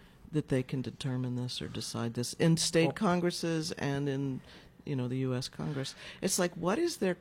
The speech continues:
Speaker 1: what is, what are their credentials to be involved in sort of thought process about this? I just, I
Speaker 2: Yeah.
Speaker 1: find it offensive.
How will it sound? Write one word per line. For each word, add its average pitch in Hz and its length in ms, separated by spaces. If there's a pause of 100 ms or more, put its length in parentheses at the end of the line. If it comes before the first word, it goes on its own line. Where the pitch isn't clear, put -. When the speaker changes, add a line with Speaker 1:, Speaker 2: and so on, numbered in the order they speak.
(140)
Speaker 1:
what 214 240
is, 370 280
what 262 180
are 359 60
their 359 140
credentials 277 840 (340)
to - 100
be 196 160
involved 170 540
in 185 160
sort 175 200
of 165 100
thought - 240
process 180 420
about 175 280
this? 190 240
I 196 100
just, - 340 (260)
I 127 60
Speaker 2:
Yeah. 127 80
Speaker 1:
find 214 240
it 190 60
offensive. - 580